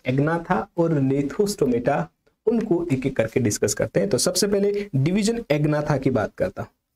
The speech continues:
और एग्नाथा का सीधा सा मतलब ये निकालना है कि वहां वो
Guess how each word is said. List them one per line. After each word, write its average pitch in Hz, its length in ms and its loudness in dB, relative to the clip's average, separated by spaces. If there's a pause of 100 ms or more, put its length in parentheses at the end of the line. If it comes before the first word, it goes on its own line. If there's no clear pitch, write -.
और 127 180 -2
एग्नाथा 170 460 0
का 160 100 0
सीधा 170 340 0
सा 165 100 0
मतलब 156 240 2
ये 151 140 2
निकालना 127 400 2
है 165 260 2
कि - 380 -4
वहां 135 340 2
वो 120 260 2